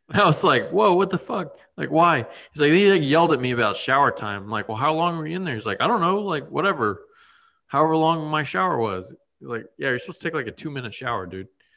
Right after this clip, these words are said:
or whatever the number was. So some senior, some senior N C O was like, "You've been in the shower ten minutes. The fuck?" <laughs> It's like, "You're in the middle of a desert, homeboy."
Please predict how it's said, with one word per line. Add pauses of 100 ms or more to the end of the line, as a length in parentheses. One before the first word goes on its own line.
(840)
or
whatever
the
number
was. (920)
So (100)
some
senior,
some
senior
N
C
O
was
like, (520)
"You've
been
in
the
shower
ten
minutes.
The
fuck?" (160)
<laughs>
It's
like,
"You're
in
the
middle
of
a
desert,
homeboy."